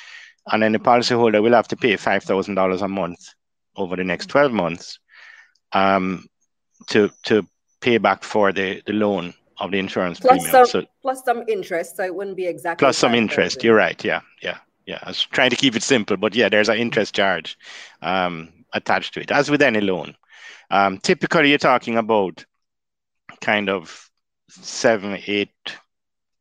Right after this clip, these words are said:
Speaker 1: to ten or so percent interest, depending on the duration of the loan and the amount involved. Um, so, you know, as, as consumer loans go, it's, it's not, um, it's not all that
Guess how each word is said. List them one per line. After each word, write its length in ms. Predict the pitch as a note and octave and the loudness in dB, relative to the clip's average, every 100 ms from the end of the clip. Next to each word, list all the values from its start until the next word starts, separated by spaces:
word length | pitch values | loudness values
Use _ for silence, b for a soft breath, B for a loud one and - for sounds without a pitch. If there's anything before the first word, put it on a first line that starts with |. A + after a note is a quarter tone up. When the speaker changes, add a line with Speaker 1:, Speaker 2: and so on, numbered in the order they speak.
| _ _ - | _ _ -16
Speaker 1:
to 100 | A2 | -10
ten 280 | - G#2 | -4 -2
or 160 | F#2+ F#2 - _ _ _ _ - | -2 -6 -10 _ _ _ _ -18
so 220 | - G2 | -6 -6
percent 440 | - G2+ G#2+ F#2 | -4 -4 -2 -4
interest, 440 | F#2+ F#2 - E2+ - | -6 -10 -8 -8 -10
depending 340 | - A2 F#2+ | -4 -4 -2
on 160 | F#2 F2 | -2 -2
the 200 | F#2 F2+ B B B B B _ | -4 -6 B B B B B _
duration 460 | G#2+ A#2+ A#2 F#2+ G2+ | 2 4 4 0 -4
of 100 | F#2 | -2
the 80 | G2 | 0
loan 280 | G2+ F2+ | 0 -2
and 220 | E2 G2 G2 | -2 -2 -2
the 100 | F#2 | -2
amount 460 | F#2 F2 D#2+ - - | -4 -6 -8 -16 -14
involved. 640 | F#2 F2 D#2+ D#2+ - - _ B B B B B B _ - | -12 -8 -6 -8 -12 -20 _ B B B B B B _ 0
Um, 480 | A2+ A2+ A2 G#2+ G2+ - _ _ _ | 4 4 4 0 -4 -12 _ _ _
so, 520 | - C#3 A#2 A2+ G#2+ C3 | 0 4 6 6 2 -2
you 80 | |
know, 140 | C3+ A2 | 0 2
as, 260 | A#2 A2 - | 2 -2 -2
as 140 | A#2 - | -2 0
consumer 480 | D3 C#3 E3+ C#3+ | -2 0 2 4
loans 320 | B2+ B2+ A#2+ G2+ | 4 4 4 2
go, 480 | A2+ A#2+ D3 C#3+ - | 4 6 6 2 -4
it's, 380 | A2 - - - _ | -8 -8 -14 -16 _
it's 240 | - - A2+ | -16 -10 -2
not, 220 | G#2 G2 - _ _ - - | 0 -2 -8 _ _ -20 -14
um, 640 | G2+ G2+ F#2+ F2 E2+ E2 F#2+ _ | -8 -6 -6 -8 -12 -16 -20 _
it's 160 | A2 - | -10 -4
not 160 | G2+ | -2
all 240 | G2 G#2 G2 | 0 0 2
that 180 | F#2 | 0